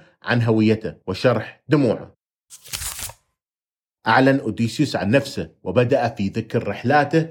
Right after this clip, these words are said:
بعد حرب طروادة. في بداية الرحلة نهب هو ورجاله مدينة سيكونوس وحملوا العديد من الغنائم. أراد أوديسيوس المغادرة، لكن الرجال قرروا البقاء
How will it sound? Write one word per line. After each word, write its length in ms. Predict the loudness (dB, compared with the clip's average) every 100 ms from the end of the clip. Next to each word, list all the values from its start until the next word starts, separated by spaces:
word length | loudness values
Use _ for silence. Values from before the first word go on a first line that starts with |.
| -6
بعد 220 | -2 0 0
حرب 300 | -2 -4 -6 _
طروادة. 460 | 2 4 4 0 -12 _
في 100 | 0
بداية 300 | 4 4 2
الرحلة 380 | 0 0 2 2
نهب 340 | 2 2 2
هو 340 | 2 4 4 4
ورجاله 520 | 2 2 2 2 2
مدينة 480 | 0 2 2 0 -2 -8
سيكونوس 640 | -4 -2 2 2 2 -6 -16 -8
وحملوا 500 | -6 0 2 4 4
العديد 560 | 2 -2 -2 -2 -2
من 60 | 0
الغنائم. 560 | 2 2 2 0 -4 -10 _ _ _ _
أراد 260 | 2 4 4
أوديسيوس 540 | 2 2 0 -2 -6
المغادرة، 560 | 0 2 4 4 2 0
لكن 300 | 0 -2 -4
الرجال 680 | -4 0 4 4 2 -4 -2
قرروا 300 | 0 2 2
البقاء 720 | 0 -4 -2 0 0 -4 -12